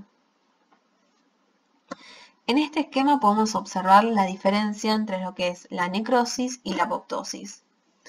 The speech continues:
Tenemos que una célula viable va a tener sus dams ocultos. Recordemos que los dams son patrones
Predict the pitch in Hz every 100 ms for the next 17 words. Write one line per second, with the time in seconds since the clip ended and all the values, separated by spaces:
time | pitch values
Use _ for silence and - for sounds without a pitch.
0 | - - - - _ _ - 269 311 311
1 | 226 185 - 269 311 302 240 262 277 214
2 | 180 180 240 285 226 202 214 214 233 254
3 | 233 226 240 220 196 190 190 214 - -
4 | - 170 165 160 165 185 - 190 196 196
5 | 233 - 262 - 185 185 190 202 233 -
6 | 202 185 175 196 202 208 214